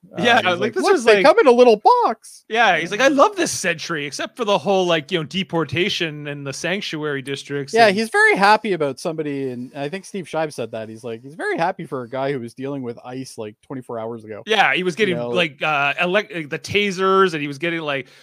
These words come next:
Speaker 2: he was hit, kept hitting.
Speaker 1: Yeah.
Speaker 2: He was, he had, he had a rough two days, and now he's like, "I'm back. It's all good."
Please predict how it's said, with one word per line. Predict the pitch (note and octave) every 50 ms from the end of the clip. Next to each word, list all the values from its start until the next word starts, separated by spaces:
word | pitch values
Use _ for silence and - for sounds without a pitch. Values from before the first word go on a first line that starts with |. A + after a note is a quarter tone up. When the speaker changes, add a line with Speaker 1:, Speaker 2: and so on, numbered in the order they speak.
| _ _ -
Speaker 2:
he | E3
was | D3 C3+
hit, | - - F#3 D#3 -
kept | F#3 F3 F3+ -
hitting. | - F#3+ F3 F#3 E3+ D#3
Speaker 1:
Yeah. | B2+ G#2+ -
Speaker 2:
He | A3+
was, | C#4+ E4 F#4 D4+
he | B3+ C4
had, | F#4 G4
he | F4 A#3+
had | A3 E4+ F4+
a | D4
rough | F#3+ G3 A3+ B3 - D#3
two | - - G#3+ F#3+
days, | D3 D#3 F#3+ F#3 C3+ A2+ A2 A#2+ - - - _ _ _ _ _ _ _ -
and | E3 D#3 D#3
now | D#3+ E3+ F3+ E3+
he's | D3+ C3+ A#2
like, | C#3+ C3+ B2+ C#3+ F#3+
"I'm | G#3 G3
back. | C#3+ A2 G2+ G#2 G#2 G#2+ _ - -
It's | B2 -
all | A2+ G2 F3+
good." | _ _